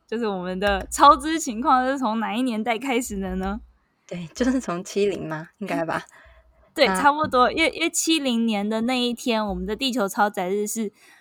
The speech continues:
Speaker 1: 十二月二十九号，就差不多是年底，差不多是刚刚好花光。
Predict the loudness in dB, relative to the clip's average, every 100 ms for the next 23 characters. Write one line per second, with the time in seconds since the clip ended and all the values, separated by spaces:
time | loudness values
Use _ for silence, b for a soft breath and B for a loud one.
0 | b -6 0 4 6 6 4 4 0 -4
1 | -6 -4 2 2 2 -8 2 2 4 0
2 | 0 -2 -4 -6 -6 -8 -8 -10 -4 -2
3 | 0 0 0 2 2 0 0 0 0 0
4 | -6 -6